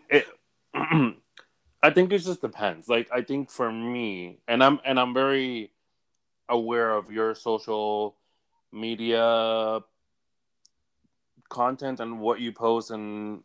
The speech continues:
what you reply to, and your conversations are very sane, you know, are not flirtatious in any way.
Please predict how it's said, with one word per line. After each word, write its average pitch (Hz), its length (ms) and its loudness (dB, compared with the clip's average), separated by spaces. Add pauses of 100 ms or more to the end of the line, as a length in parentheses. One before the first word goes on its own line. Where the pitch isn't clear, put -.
what 110 400 6
you 110 340 2
reply 104 460 6
to, 107 240 0
and 95 160 -6 (360)
your 110 160 4
conversations 107 720 0
are 98 100 2
very 98 260 0
sane, 87 440 -4
you 92 80 -4
know, 92 140 0
are 90 160 0
not 101 520 6 (480)
flirtatious 107 880 -6
in 104 120 -8
any 95 220 -8
way. 87 540 0